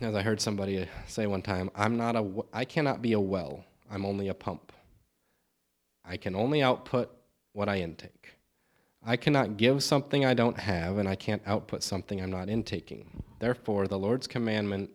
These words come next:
for me to love him and others is a, also a command to receive his love. If he commands me to love my neighbor as myself, and also to love my neighbor as he loves me,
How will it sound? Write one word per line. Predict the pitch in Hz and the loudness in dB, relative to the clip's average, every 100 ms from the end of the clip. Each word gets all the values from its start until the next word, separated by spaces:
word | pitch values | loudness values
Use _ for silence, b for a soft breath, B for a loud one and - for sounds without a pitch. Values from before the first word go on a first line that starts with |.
| - | -10
for | 104 | -6
me | 98 98 | -4 -4
to | - | -6
love | 92 95 113 107 | -6 -2 -2 -4
him | 113 92 90 | -6 -6 -6
and | 92 104 | -8 -4
others | 123 107 92 95 - B B B B | 0 0 0 -6 -12 B B B B
is | 107 | -4
a, | 101 101 - - | -2 -4 -10 0
also | 139 147 135 | 0 2 -2
a | 113 | -4
command | - 104 90 95 - | -4 -6 -6 -8 -10
to | 104 | -8
receive | 95 - - 139 139 | -6 -4 -2 -2 -2
his | 135 107 | -4 -4
love. | 85 57 - - _ _ _ - | -8 -10 -16 -20 _ _ _ -18
If | 95 | -8
he | 120 | -8
commands | - 107 120 139 | -4 -2 -2 -2
me | 143 | -2
to | 127 | 0
love | 113 110 | 0 0
my | 107 | -2
neighbor | 101 101 95 | 0 0 -2
as | 95 87 | -6 -8
myself, | 95 - 107 87 92 - _ b b b b b | -6 -4 -4 -4 -6 -14 _ b b b b b
and | - | -8
also | 98 120 - | -4 -4 -2
to | 120 | -2
love | 107 101 | 0 0
my | 101 98 | -2 -4
neighbor | 95 98 92 92 95 - _ | -2 -2 -2 -6 -8 -16 _
as | 98 - | -8 -6
he | 110 | -6
loves | 92 87 85 | -6 -8 -8
me, | 107 180 127 107 | -4 -2 -2 -4